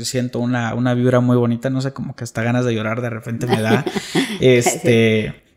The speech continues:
Speaker 1: gr-, gracias a Dios no, no, nunca he pasado por, por, por, por eso y espero nunca, nunca
Speaker 2: No, ni Dios
Speaker 1: pasarlo.
Speaker 2: permita.
Speaker 1: Pero, este, pero sí siento algo ahí, algo ahí fuerte. Y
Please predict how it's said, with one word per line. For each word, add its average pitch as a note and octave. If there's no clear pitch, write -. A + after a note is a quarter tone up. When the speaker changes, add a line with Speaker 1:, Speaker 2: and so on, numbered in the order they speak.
Speaker 1:
gr-, B2
gracias C#3
a C#3+
Dios C3
no, C3
no, C3
nunca C3+
he C3+
pasado A#2+
por, A#2
por, B2
por, C3+
por B2
eso B2
y B2
espero A#2
nunca, A#2+
nunca B2+
Speaker 2:
No, D#3+
ni F3+
Dios D#3
Speaker 1:
pasarlo. B2+
Speaker 2:
permita. -
Speaker 1:
Pero, A#2+
este, A2+
pero B2+
sí A#2
siento C3+
algo B2
ahí, A2+
algo A#2+
ahí A#2
fuerte. B2
Y C3+